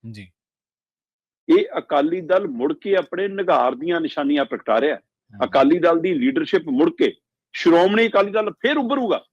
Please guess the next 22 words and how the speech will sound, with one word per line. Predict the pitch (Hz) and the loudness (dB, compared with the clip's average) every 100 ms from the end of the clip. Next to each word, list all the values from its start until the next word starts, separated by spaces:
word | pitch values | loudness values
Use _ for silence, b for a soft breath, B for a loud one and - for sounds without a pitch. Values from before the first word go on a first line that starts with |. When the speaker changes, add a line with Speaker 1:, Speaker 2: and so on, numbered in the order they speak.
| _ - | _ -12
Speaker 1:
ਹੂੰ, | 151 151 | -8 -6
ਹੂੰ, | 156 | -6
ਹੂੰ, | 156 147 | -8 -8
ਹੂੰ, | 156 | -10
ਹੂੰ। | 147 147 131 156 | -10 -14 -18 -8
Speaker 2:
ਪਰ | 190 | -6
ਹੁਣ | 165 208 | 0 2
ਇਹ | 202 | 4
ਲੀਡਰਸ਼ਿਪ | 160 165 190 | 2 -2 -4
ਭੁੱਲ | 160 175 120 | -6 -4 -4
ਜਾਵੇ | 107 127 | -2 -4
ਕਿ | 135 151 | -2 -4
ਤੁਸੀਂ | 127 131 | -2 0
ਪ੍ਰਵਾਨ | 123 104 98 85 | 2 2 0 -2
ਚੜ੍ਹ | 82 | -4
ਜਾਓਗੇ। | 90 95 - _ _ 110 | -2 -4 -10 _ _ -16
Speaker 1:
ਹੂੰ। | 104 95 90 85 85 87 95 _ _ _ _ _ _ _ _ _ _ _ _ _ _ - | -14 -16 -18 -20 -20 _ _ _ _ _ _ _ _ _ _ _ _ _ _ _ _ 6
Speaker 2:
ਇਹ | - 196 | 8 10
ਲੀਡਰਸ਼ਿਪ | 170 143 165 196 196 | 8 6 -2 -6 -6
ਮੁੜ | 135 120 170 | -4 0 0
ਕੇ | - 226 | 2 2
ਹੁਣ | 185 190 | 2 -2